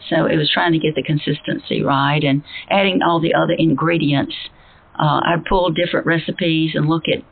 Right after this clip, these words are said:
different ones and, uh, just decide if what I was gonna pull from one and redo the others. So.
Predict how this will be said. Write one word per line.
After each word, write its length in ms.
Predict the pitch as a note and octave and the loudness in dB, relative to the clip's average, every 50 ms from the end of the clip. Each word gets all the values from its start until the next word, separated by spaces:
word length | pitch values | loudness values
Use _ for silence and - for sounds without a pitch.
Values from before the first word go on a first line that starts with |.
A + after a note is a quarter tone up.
| - - - | -20 -6 -4
different 300 | E3+ E3 - E3+ - - | -2 -2 -2 -2 0 0
ones 360 | D3+ D3 D3+ D3+ D3 D3 D3 - | 0 2 2 2 2 0 0 0
and, 180 | D#3 D3 D3+ D#3 - - - - - - - - _ _ - | 0 0 0 -2 -4 -14 -20 -20 -20 -20 -20 -20 _ _ -2
uh, 200 | D#3+ D#3 D#3 D3+ | 0 0 0 0
just 220 | D3+ - D#3 D3+ - _ - - - - - | 0 -2 -4 -4 -6 _ -20 -20 -20 -8 -8
decide 400 | D#3+ D#3 - E3+ D#3 D3+ D3+ D3 | -8 -2 0 0 2 2 2 0
if 80 | C#3+ - - | -2 -6 -2
what 180 | - D#3+ - - | -2 -2 0 0
I 100 | D3 D#3 | 0 0
was 120 | D3+ D3 C#3+ | 0 0 0
gonna 180 | - D#3 C#3+ | 0 0 0
pull 240 | C#3+ - D#3+ D#3 D3+ | 0 0 0 0 0
from 180 | D3+ - C3+ C#3 | 0 0 0 2
one 360 | C#3 C#3+ C#3+ C#3+ D3 D3+ D3+ | 2 2 2 2 2 2 2
and 200 | D3 C3+ D3+ D3+ - - _ - - - - - | 2 2 0 -2 -4 -10 _ -20 -20 -20 -4 -2
redo 360 | D#3+ E3 D#3 D3+ D3+ D3 C#3+ | 0 0 2 2 0 0 0
the 120 | - D3 - | 0 -2 0
others. 420 | - D#3 D3+ D#3 E3 - - D3+ - - - - | 2 2 2 2 0 -2 -4 -4 -6 -8 -10 -6
So. 240 | - - - - | -4 -4 -2 -2